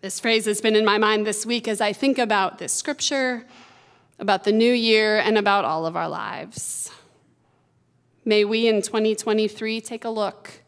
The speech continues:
at what has been harming us. May we allow God to heal us.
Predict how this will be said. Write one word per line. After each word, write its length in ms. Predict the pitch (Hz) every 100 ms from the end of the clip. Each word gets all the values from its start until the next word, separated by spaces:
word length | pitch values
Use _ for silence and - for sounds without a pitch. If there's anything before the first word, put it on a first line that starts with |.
| _ _ _ _ _
at 180 | 214 196
what 200 | 214 214
has 160 | 226
been 180 | 254 285
harming 400 | 240 180 208 208
us. 540 | 208 214 - - - - _ _ _ _ _ _ _ _ _ _ _ _ _
May 140 | 226 220
we 140 | 240
allow 320 | 226 208 196
God 280 | 233 190 190 -
to 100 | 214
heal 320 | - 151 139
us. 680 | 110 113 - - - -